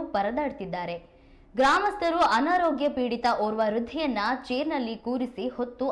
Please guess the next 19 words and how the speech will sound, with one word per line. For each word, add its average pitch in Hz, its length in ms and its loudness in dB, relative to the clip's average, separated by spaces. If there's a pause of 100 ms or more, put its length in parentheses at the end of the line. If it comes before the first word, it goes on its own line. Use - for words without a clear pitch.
(160)
ಆಸ್ಪತ್ರೆಗೆ 214 520 -6 (100)
ಕರೆದುಕೊಂಡು 190 560 -6
ಹೋಗಿದ್ದಾರೆ. 175 480 -8 (840)
ಕಾಡ್ಗೇರೆ 370 520 2
ಗ್ರಾಮ 294 240 4 (160)
ಗುಡ್ಡಗಾಡು 233 600 2
ಪ್ರದೇಶದಲ್ಲಿ 214 600 -4 (180)
ಈ - 20 0 (140)
ಗ್ರಾಮಕ್ಕೆ 226 420 -2 (160)
ಸಮರ್ಪಕ 254 500 -4 (160)
ರಸ್ತೆ 196 240 -6 (120)
ಇಲ್ಲ. 165 100 -6 (380)
ಆದ್ದರಿಂದ 208 400 -2 (220)
ಗ್ರಾಮಸ್ಥರು 285 560 0 (220)
ಈ - 20 -2 (120)
ಹಿಂದೆಯೂ 285 340 0 (120)
ಕೂಡ 240 120 0 (600)
ಅನಾರೋಗ್ಯ 339 500 2 (100)
ಪೀಡಿತರನ್ನ 240 540 -2